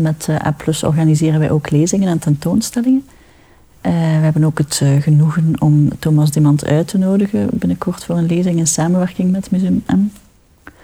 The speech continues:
Ehm, ik, eh, geef ook les aan de Universiteit van Luik. Eh, daar geef ik, eh,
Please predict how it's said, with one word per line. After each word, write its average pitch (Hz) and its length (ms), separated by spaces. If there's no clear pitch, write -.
Ehm, 175 880
ik, - 420
eh, 160 360
geef 165 200
ook 139 160
les 190 300
aan 202 80
de 185 80
Universiteit 165 560
van 151 280
Luik. 160 520
Eh, 160 120
daar 151 160
geef 160 220
ik, 147 260
eh, 143 280